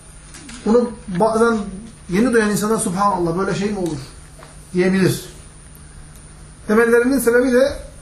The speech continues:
tevhid ilminde, isim sıfat ilminde cahil olmaları sebebiyle, hasebiyledir. Yani ben bugün desem ki, "Ben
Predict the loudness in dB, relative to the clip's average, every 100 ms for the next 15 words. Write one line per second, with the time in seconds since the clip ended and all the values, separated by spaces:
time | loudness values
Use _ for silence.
0 | -20 -20 -20 -20 -20 -20 -20 -20 -20 -20
1 | -8 0 2 2 0 0 0 2 0 -2
2 | -10 -20 -20 -20 -20 -20 -18 -18 -20 -20
3 | -20 -14 -6 -2 -2 0 0 0 -2 0
4 | 2 4 4 4 2 2 2 2 0 -4
5 | -8 -16 -14 -2 0 4 4 4 4 4
6 | 4 4 2 -6 -14 -16 -16 -14 -16 -16
7 | -16 -16 -16 -16 -16 -4 0 0 0 0
8 | 2 0 -2 -2 -2 -4 -2 2 2